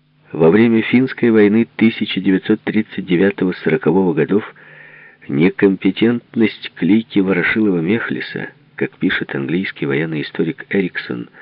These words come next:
с самого начала привела Красную Армию к катастрофе.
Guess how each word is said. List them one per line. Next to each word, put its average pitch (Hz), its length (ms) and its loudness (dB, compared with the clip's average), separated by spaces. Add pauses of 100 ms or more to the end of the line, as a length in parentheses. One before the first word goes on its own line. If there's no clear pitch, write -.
(520)
с - 260 -20
самого 107 320 2
начала 117 440 2
привела 107 380 4
Красную 101 480 0
Армию 104 320 0
к - 240 -14
катастрофе. - 840 -6